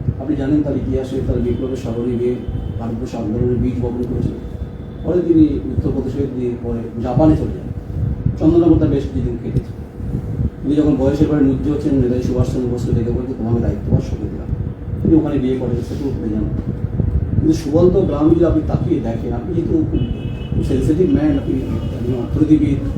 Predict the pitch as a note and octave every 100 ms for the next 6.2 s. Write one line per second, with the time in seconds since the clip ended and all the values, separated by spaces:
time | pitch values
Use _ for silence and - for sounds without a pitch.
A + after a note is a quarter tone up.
0 | - - - A#2 C#3 D#3 D#3 D#3 A2+ D3+
1 | D3+ - - D#4+ - - - - A#2+ A#2
2 | G#2+ - - - - - - - - -
3 | - - - - - - - D3 D#3+ E3+
4 | F#3+ F#3 F3+ C#3 B2+ D#3 - - - -
5 | - - C3 - B2 - D3 D#3 C#3+ C#3+
6 | C#3